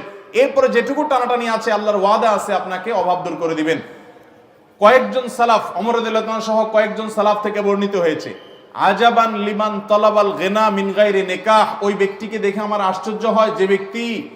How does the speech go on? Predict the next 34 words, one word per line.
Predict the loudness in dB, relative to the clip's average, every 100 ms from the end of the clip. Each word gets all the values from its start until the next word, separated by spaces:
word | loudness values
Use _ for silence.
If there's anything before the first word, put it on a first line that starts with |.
| -20 -14
সচ্ছলতা | -8 -8 -2 -2 -2 -4
চায় | -2 0 0
অথচ | 0 -6
বিয়ে | -6 -4 -4
করে | -6 -8
না। | -12 -18 -20 -20 _ -20 _ _ _ _ _ _ _ _ _
কারণ | -8 -6
বিয়ে | -2 -2
করলে | -2 -4 0 2 2 -4 -14 -4
আরেকজন | 0 0 -2 -4
যে | 0
আসবে, | 2 2 0 -4
তার | -2 -2
রিজিকও | -4 -4 -4 -2
আল্লাহ | 0 -2
তাআলা | -2 -2
নিয়েছেন | 0 -2 0 -2
না | -2
নেন | -2
নাই, | -2 -4 -8 -16 -20 -20 -20 -12
অতএব | -8 -6
তার | -4 -2
রিজিক | -2 -6 -6
সহকারে | -6 -4 -2
আসবে | -4 -4 -8
ইনশাআল্লাহ | -10 -10 -8 -10
বিইذنিল্লাহ। | -12 -16 -20 -20 -20 -20 _ _ -6
বিধায় | 0 2 2 -2 -6 -12 -18 -20 -14 -4
এই | -4 -4 -10 -12 -6
হাদিসগুলো | -4 -4 -4 -2 -2
থেকে | -2 -4
বোঝা | -4 0 2
যায় | 2 0
এবং | 0 -2